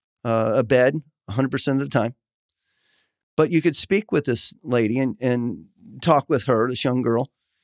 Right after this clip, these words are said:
and she would be able to express her emotions in, um, not in language. She could not speak,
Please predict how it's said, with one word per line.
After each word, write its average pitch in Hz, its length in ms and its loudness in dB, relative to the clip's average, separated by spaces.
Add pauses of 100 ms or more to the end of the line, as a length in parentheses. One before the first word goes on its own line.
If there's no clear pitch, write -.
(180)
and 147 420 0 (260)
she 165 260 0
would 170 240 2
be 151 140 4
able 147 220 2
to 147 160 2
express 147 640 0
her 151 200 2
emotions 131 800 2 (120)
in, 127 360 0 (380)
um, 117 460 0 (220)
not 147 300 2
in 156 340 2
language. 143 640 2
She - 220 -4
could - 240 -4
not 127 200 0
speak, - 480 0